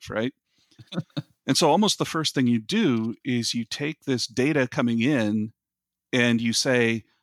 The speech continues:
"Whatever fits into my schema is real, and anything that doesn't fit my schema doesn't exist."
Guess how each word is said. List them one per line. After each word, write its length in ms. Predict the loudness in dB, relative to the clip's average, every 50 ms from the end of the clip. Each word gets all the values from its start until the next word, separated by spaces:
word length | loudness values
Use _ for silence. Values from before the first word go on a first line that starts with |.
| _ _ _
"Whatever 400 | _ 0 2 2 2 2 0 -2
fits 600 | -4 -4 -6 -6 -4 -2 -2 -4 -2 -4 -4 -4 0
into 300 | 0 2 2 2 0 0
my 180 | 0 0 0 0
schema 580 | -2 -2 -4 -2 0 2 2 2 2 2 0 0
is 240 | -2 -4 -4 -4 -4
real, 640 | -6 -4 -2 0 2 2 2 2 2 2 0 -4 -8 _ _ _ _
and 160 | -4 -2 0
anything 340 | 0 0 0 0 0 0 2
that 160 | 2 0 0
doesn't 280 | 0 0 0 2 0 -4
fit 180 | -4 -4 -6 -4
my 120 | -2 -2
schema 440 | -2 -2 -2 -2 -2 0 0 0 0
doesn't 340 | 0 -2 -2 -2 -2 -2 -4
exist." 500 | -4 -6 -2 -4 -4 -4 -4 -8 -12 -14